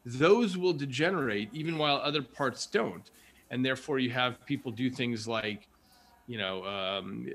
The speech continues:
uh, shoplift or run a stop sign or cuss at other people or do things that socially would not be appropriate, but they do it because parts of their parliament have dropped out even while the other parts can still function.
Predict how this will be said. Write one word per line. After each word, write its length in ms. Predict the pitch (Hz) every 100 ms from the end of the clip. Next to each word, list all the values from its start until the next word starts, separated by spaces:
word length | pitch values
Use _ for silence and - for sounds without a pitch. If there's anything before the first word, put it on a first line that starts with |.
| -
uh, 400 | 98 107 98 107
shoplift 920 | 120 - 180 170 - 123 101 - -
or 280 | 120 120 120
run 240 | 117 151
a 40 | 151
stop 440 | - 180 175 -
sign 420 | - 151 127 117 113
or 520 | 127 127 127 123 - - _
cuss 320 | - 196 180 175
at 80 | 160
other 200 | 151 135
people 520 | - 190 - 143 131
or 180 | 147 139
do 160 | 190
things 300 | 180 190 143
that 260 | 139 156 135
socially 680 | - - 240 - 180 160 147
would 320 | 135 175 175
not 280 | 160 139 160
be 120 | 143
appropriate, 760 | - 208 214 214 135 123 127 - - - 160
but 120 | 143
they 120 | 160
do 220 | 139 240
it 140 | 170 135
because 380 | 139 151 131
parts 460 | - - 226 - -
of 160 | 175 139
their 400 | 147 139 127 - - _
parliament 480 | 151 143 139 135 123
have 140 | 127
dropped 360 | 120 135 127 -
out 300 | 170 147 135 160
even 240 | 147 147
while 160 | 135 127
the 120 | 110
other 220 | 123 123
parts 420 | 123 123 117 110
can 160 | - 110
still 260 | - 113
function. 420 | - 127 107 -